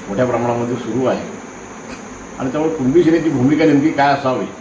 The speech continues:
या संबंधामध्ये अति तातडीची चर्चा करणं आवश्यक होतं. त्यासाठी आज माझ्या निवासस्थानी या ठिकाणी प्रमुख कार्यकर्त्यांची एक बैठक झाली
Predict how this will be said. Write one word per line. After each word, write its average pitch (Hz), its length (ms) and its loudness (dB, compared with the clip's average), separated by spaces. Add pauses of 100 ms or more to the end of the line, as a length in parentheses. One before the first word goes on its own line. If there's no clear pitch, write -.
(920)
या 139 220 4
संबंधामध्ये 131 560 0
अति - 360 -2
तातडीची 123 540 -2
चर्चा 123 260 -2
करणं 120 220 -4
आवश्यक 113 440 -4
होतं. 104 280 -6 (840)
त्यासाठी 127 260 0
आज 123 240 2
माझ्या 117 220 -2
निवासस्थानी 120 480 -4
या 110 100 -2
ठिकाणी 113 300 -6 (960)
प्रमुख 117 220 -2 (100)
कार्यकर्त्यांची 120 500 -2
एक 101 140 -4
बैठक 104 320 -4
झाली 123 200 -2